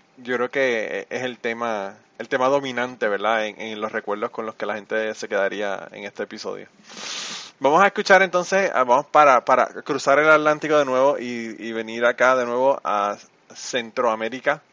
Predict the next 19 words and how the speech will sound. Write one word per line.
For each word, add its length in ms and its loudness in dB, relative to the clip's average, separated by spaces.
para 320 6
escuchar, 680 0
eh, 760 0
un 140 -10
tercer 420 2
amigo 380 2
de 80 6
Ruth 300 -4
que 100 -10
se 120 -4
llama 220 0
Emilio. 560 -4
Eh, 480 -8
y, 520 -8
pues, 180 -4
él 80 -8
también 340 0
le 60 0
envió, 520 -2